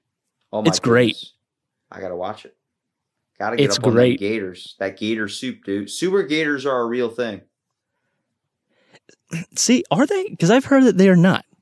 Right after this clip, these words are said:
Speaker 1: I have podcasted on it. It's
Speaker 2: Have
Speaker 1: people
Speaker 2: you?
Speaker 1: A lot of people think it's a myth,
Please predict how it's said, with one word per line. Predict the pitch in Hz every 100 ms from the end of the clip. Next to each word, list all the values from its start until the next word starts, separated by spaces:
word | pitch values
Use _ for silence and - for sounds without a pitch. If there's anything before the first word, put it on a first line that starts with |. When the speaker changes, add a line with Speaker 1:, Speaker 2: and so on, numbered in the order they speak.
| _ _ 101
Speaker 1:
I | 113
have | 120 117
podcasted | 120 117 117 117 117 - 117
on | 117 120
it. | 104 _ _ -
It's | 117 113 - _ _ _ -
Speaker 2:
Have | 143 185
Speaker 1:
people | 156
Speaker 2:
you? | 95 _ _ _ _ -
Speaker 1:
A | 117
lot | 127 139
of |
people | 151 147 123
think | - 131
it's | 143 147
a |
myth, | 143 143 143